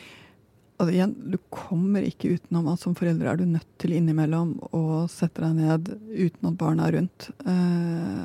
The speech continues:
og, og være nær hverandre. Og da <laughs> er det faktisk også en mulighet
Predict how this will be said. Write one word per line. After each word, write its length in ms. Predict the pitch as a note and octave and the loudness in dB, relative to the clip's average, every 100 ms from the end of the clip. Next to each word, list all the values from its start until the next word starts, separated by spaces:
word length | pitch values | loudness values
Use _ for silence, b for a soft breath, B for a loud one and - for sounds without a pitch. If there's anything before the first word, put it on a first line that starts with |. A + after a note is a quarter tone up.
| - | -8
og, 800 | - E3+ E3+ E3+ F3 E3+ D3 - | -4 0 2 2 0 0 -2 -2
og 100 | F3+ | 0
være 220 | E3+ E3 F3 | 2 2 2
nær 240 | D3 D#3 | 2 0
hverandre. 440 | D#3+ D#3+ E3 F3+ G3 B B B B B - | -2 0 2 2 0 B B B B B -4
Og 140 | G3+ F3+ | -2 0
da 300 | E3+ E3 F3 - | 0 2 0 -2
<laughs> 220 | - - F#3+ | -8 -4 0
er 80 | F#3 | 0
det 80 | - | 0
faktisk 400 | E3+ - F3+ F3+ | -2 0 -2 0
også 180 | E3+ | 2
en 140 | F3 F3+ | 2 4
mulighet 320 | E3 D#3 E3+ | 2 0 -2